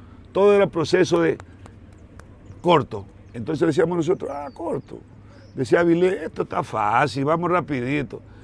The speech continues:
Y es algo que nosotros lo fuimos metiendo, lo fuimos metiendo y, y, y captamos rápido, ¿no? Que en esa Copa América por primera vez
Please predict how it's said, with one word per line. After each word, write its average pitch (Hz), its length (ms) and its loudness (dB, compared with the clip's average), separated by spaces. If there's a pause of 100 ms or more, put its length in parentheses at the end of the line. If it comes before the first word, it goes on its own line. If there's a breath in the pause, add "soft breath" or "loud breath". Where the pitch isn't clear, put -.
(920 loud breath)
Y 131 340 0
es 131 80 2
algo 165 260 6
que 170 120 -2
nosotros 143 360 -2
lo 151 60 -2
fuimos 143 240 -4
metiendo, 143 500 -4
lo 143 80 -4
fuimos 143 200 -4
metiendo 165 560 -2
y, 147 80 -10 (280)
y, 127 120 -8 (360)
y 117 160 -6
captamos 117 520 -8 (260)
rápido, 120 440 -2
¿no? 117 140 -14 (360 loud breath)
Que 123 100 -8
en 120 80 -6
esa 131 180 0
Copa 123 220 -4
América 135 380 -2
por 117 160 -8
primera 131 320 -2
vez 160 220 0